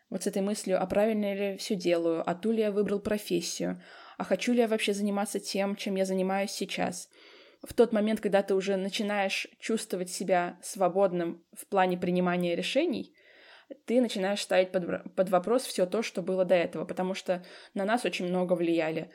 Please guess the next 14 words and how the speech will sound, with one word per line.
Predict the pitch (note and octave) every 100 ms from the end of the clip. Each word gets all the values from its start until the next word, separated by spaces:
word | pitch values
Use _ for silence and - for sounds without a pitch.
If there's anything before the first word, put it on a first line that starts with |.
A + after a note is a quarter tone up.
| - -
наши | G3+ A#3+ - A#3
родители, | G#3+ F3 F#3 F3+ F#3 F#3 F3+ F3+ - - _
наши | F3+ F3+ -
преподаватели, | G3+ - G#3 F3+ F3+ F3+ F#3+ F3+ F3
какое-то | F3+ F3+ G3 G3
наше | F#3+ -
окружение. | G#3+ A3 A3 F3+ E3+ E3 E3 F3 - - _
И | A#3 F#3+
иногда | F#3+ F3+ C4
мы, | G#3+ F#3+ G#3
не | F#3 F#3+
задумываясь, | F3+ E3+ G#3+ F#3 E3+ E3+ - -
а, | F3+ F#3 E3+
делали | - F3+ F#3+ F3 E3 E3